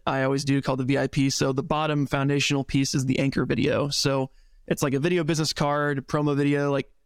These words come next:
who you are, what you do in two minutes or less, like, that type of video. 'Cause you can use that for five or more years. You can use it twelve plus different places, your website, your email signature. If you have a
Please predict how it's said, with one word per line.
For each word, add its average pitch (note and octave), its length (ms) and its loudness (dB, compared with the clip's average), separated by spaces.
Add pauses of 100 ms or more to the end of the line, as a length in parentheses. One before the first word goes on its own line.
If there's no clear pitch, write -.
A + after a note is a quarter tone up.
(160)
who F#3+ 100 0
you F3+ 140 4
are, D#3 100 0
what D3 160 -2
you D3 80 2
do C#3+ 160 2
in C3+ 80 2
two D3 160 0
minutes C#3 220 0
or C#3 80 2
less, C3+ 320 0
like, B2+ 100 -2
that C3+ 160 0
type C#3 180 -2
of C3+ 100 -2
video. C#3 280 0
'Cause D#3 160 0
you F#3 80 2
can D#3+ 180 0
use A3 200 2
that C#3 340 -2 (460)
for D3+ 100 0
five D#3 240 0
or D#3+ 60 0
more D3 200 2
years. G3+ 460 2
You D3+ 80 2
can C#3+ 140 2
use D#3+ 180 2
it - 100 -2
twelve D#3+ 520 -2
plus E3 260 0
different D#3 300 -2
places, F3 480 0
your C#3 120 2
website, D#3+ 540 0
your C#3 120 2
email E3+ 220 2
signature. C#3 540 0 (340)
If D3 140 0
you D#3+ 60 4
have D#3 100 0
a C#3 160 0